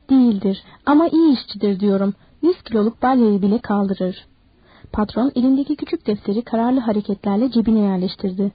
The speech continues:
Parmaklarını yine kemerine taktı. Bir gözünü kısıp hemen hemen kapattı. "Bana bak, neyin peşindesin sen?" dedi. "Ha? Bu heriften çıkarın ne?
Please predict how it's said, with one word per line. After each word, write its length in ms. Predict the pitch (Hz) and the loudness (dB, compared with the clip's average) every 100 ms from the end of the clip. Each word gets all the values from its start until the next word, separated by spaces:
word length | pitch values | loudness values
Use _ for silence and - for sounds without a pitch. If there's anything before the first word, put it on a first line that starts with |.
| _ _ - | _ _ -2
Parmaklarını 600 | 269 285 294 - 302 302 | 2 2 0 0 2 2
yine 300 | 302 311 285 | 4 2 2
kemerine 480 | - 226 214 214 208 | 0 0 0 0 -2
taktı. 480 | 190 190 - 190 202 - - - | -4 -8 -6 -6 -6 -12 -16 -2
Bir 100 | 302 | 2
gözünü 340 | 254 220 220 202 | 2 2 2 0
kısıp 300 | 220 - 294 _ _ | -4 -6 -8 _ _
hemen 300 | 349 311 226 | 2 4 4
hemen 240 | 214 269 | 2 0
kapattı. 600 | - - 208 - 185 190 - _ _ _ _ _ | -4 -4 -6 -4 -6 -6 -10 _ _ _ _ _
"Bana 260 | 220 214 190 | 0 0 0
bak, 240 | 180 - _ _ _ | -4 -8 _ _ _
neyin 240 | 262 330 | 2 2
peşindesin 640 | 415 359 - 233 208 214 202 - | 2 -2 2 2 2 0 -2 -2
sen?" 280 | 196 247 240 | -2 -2 -2
dedi. 320 | 202 190 160 _ _ _ | -4 -2 -6 _ _ _
"Ha? 440 | - 202 214 311 - _ _ _ _ _ - | -4 0 2 0 -4 _ _ _ _ _ 2
Bu 60 | |
heriften 440 | 330 359 - 370 370 | 2 2 0 0 0
çıkarın 520 | - - 302 339 285 | -2 -2 0 2 2
ne? 160 | 196 | 0